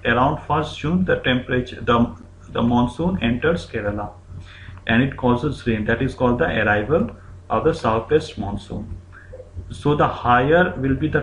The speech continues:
temperature, the more, uh, low pressure area will generate over there, and it will affect the jet streams, the jet streams.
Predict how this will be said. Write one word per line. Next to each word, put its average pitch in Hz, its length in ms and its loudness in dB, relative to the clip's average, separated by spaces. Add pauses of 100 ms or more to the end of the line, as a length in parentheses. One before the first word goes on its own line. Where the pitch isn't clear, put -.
temperature, 120 880 0 (180)
the 120 140 0
more, 143 580 2 (540)
uh, 113 320 -4 (1400)
low 139 300 2
pressure 147 260 2
area 139 360 2
will 143 140 0
generate 135 420 2
over 139 200 0
there, 147 400 0
and 117 280 -2
it 143 200 -2
will 139 160 -2
affect 147 420 0
the 151 100 4
jet - 400 -2
streams, 165 600 -4 (320)
the 123 100 -2
jet 127 420 -2
streams. 165 600 -8